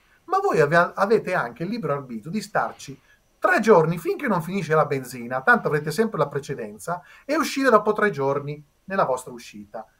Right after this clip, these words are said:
Ma l'uscita che voi avreste preso dopo venti secondi è esattamente la stessa che avreste preso dopo tre giorni.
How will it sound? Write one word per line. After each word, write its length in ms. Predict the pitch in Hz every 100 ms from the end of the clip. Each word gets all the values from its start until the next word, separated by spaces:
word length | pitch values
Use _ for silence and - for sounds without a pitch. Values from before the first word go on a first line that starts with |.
| _ -
Ma 140 | 170
l'uscita 520 | 208 214 - 294 240
che 140 | - 147
voi 120 | 202
avreste 300 | 156 139 -
preso 320 | - 143 160
dopo 240 | 127 - -
venti 280 | 117 120
secondi 600 | 113 117 - 90 87 90 104 _ _ -
è 100 | 151
esattamente 840 | 160 156 180 - 190 139 110 120
la 100 | 123
stessa 600 | 123 - 87 87 - 127 _ _
che 120 | _ 180
avreste 380 | 185 196 -
preso 300 | 214 170 170
dopo 280 | 202 190 208
tre 180 | 202 226
giorni. 500 | 214 196 - 98 -